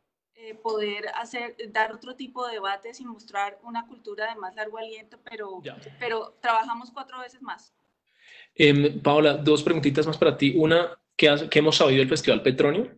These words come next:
Speaker 2: Y la segunda, em, este, este aumento en la producción de contenidos digitales sobre cultura en Cali y región,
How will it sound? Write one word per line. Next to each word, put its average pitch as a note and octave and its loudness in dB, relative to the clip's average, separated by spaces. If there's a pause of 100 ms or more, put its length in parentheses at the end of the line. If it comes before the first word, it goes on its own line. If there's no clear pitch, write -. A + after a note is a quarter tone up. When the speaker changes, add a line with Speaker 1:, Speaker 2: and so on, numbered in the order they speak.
(160)
Speaker 2:
Y C#3+ 2
la B2+ 6
segunda, C3+ 4
em, B2+ 2 (720)
este, F3 4
este C#3+ 0
aumento E3 0 (260)
en B2 -2
la A#2+ -2
producción C#3 0
de D3 -2
contenidos C3+ -4
digitales B2+ -4
sobre C#3+ -2
cultura B2+ -4
en C3+ -4
Cali C3 -2
y - 0
región, B2 -4